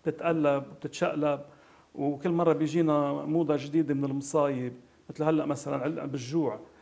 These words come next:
صرنا عم نفكر، آه، قبل كل شيء بهالتعتير و-، والعالم مش قادر تفوت على المستشفيات والهجرة اللي صايرة من لبنان. نحن اللي كنا مرجع بالتعليم ومرجع بالطبابة ومرجع بكل الميادين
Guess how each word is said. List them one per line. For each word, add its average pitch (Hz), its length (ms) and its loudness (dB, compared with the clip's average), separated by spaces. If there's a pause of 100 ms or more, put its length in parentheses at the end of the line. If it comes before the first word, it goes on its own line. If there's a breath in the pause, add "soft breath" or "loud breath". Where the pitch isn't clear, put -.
(140 loud breath)
صرنا 151 220 2
عم 147 100 2
نفكر، 151 680 0
آه، 139 220 -2
قبل 147 160 -4
كل 165 180 -6
شيء 170 200 -4
بهالتعتير 135 760 -2
و-، 127 360 -4
والعالم 147 300 2
مش 147 160 -4
قادر 147 120 -2
تفوت 156 200 -8
على 135 80 0
المستشفيات 151 720 0
والهجرة 143 320 -2
اللي 139 120 -4
صايرة 143 300 -2
من 143 140 0
لبنان. 143 400 2 (440 loud breath)
نحن 170 180 0
اللي 156 100 2
كنا 156 240 2
مرجع 151 320 2
بالتعليم 143 640 0
ومرجع 143 440 0
بالطبابة 139 760 0 (440 loud breath)
ومرجع 147 600 0
بكل 151 380 2
الميادين 156 760 2